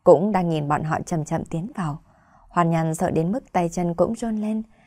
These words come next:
nhưng thoáng một cái cả người đã rơi vào một lồng ngực, bị người ôm chặt lấy thắt lưng mảnh khảnh. "Bạn gái mới của con, Hứa Hoa Nhan." Thanh âm của anh rất là dịu dàng. Hoa Nhan bị một người nhìn chăm chú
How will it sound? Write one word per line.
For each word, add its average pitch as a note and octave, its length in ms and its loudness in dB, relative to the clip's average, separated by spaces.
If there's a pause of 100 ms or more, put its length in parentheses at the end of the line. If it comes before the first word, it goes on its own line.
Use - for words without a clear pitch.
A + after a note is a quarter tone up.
(240)
nhưng G#3+ 220 2
thoáng A3 220 -2
một D4 140 -4
cái G3 320 -8
cả G3+ 100 -4
người F3+ 240 -2
đã G3+ 160 -2
rơi C4+ 240 -8
vào F#3+ 120 -4
một D#3+ 220 -6
lồng D#3 200 -2
ngực, D#3 140 -4 (420)
bị E3 160 4
người D#3 220 0
ôm E3 280 -2
chặt F3 180 -6
lấy D3+ 180 -6
thắt B3 180 -8
lưng F3 260 -2
mảnh D#3 160 -4
khảnh. D#3+ 220 -8 (920)
"Bạn D3 180 2
gái D3+ 120 2
mới C#3+ 160 0
của D#3+ 120 2
con, D3 200 -6 (280)
Hứa D#3 240 4
Hoa E3+ 100 -4
Nhan." D#3 200 -2 (880)
Thanh F3 160 2
âm E3 180 2
của D#3 100 2
anh E3 240 0
rất B3 160 -4
là F3 160 -2
dịu D#3+ 200 -4
dàng. D#3 280 -6 (500)
Hoa A3 160 0
Nhan G#3 280 2
bị G3+ 100 4
một F#3+ 220 2
người F#3+ 180 2
nhìn F#3 220 0
chăm C4+ 220 -8
chú A3+ 320 -6